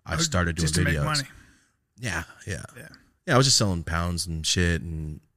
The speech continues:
Speaker 1: it's California, man. That's, Merced is drug capital.
Speaker 2: Yeah.
Speaker 1: It's, nobody has a job, but there's always drugs. Like,
Speaker 2: You
Speaker 1: you
Speaker 2: made,
Speaker 1: can always
Speaker 2: you made
Speaker 1: find
Speaker 2: most of your money on weed?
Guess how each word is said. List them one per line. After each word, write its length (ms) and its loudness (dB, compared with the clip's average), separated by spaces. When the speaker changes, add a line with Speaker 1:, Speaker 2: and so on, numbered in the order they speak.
Speaker 1:
it's 260 2
California, 480 -4
man. 240 -16
That's, 260 -4
Merced 240 2
is 200 -4
drug 440 -4
capital. 480 -10
Speaker 2:
Yeah. 220 -12
Speaker 1:
It's, 300 -2
nobody 280 4
has 120 4
a 40 -2
job, 340 2
but 120 -8
there's 200 -8
always 380 -2
drugs. 500 -6
Like, 80 0
Speaker 2:
You 60 2
Speaker 1:
you 60 4
Speaker 2:
made, 80 0
Speaker 1:
can 100 0
always 160 -4
Speaker 2:
you 60 0
made 180 0
Speaker 1:
find 120 -8
Speaker 2:
most 200 -2
of 60 -2
your 60 -6
money 140 -2
on 140 -6
weed? 240 -6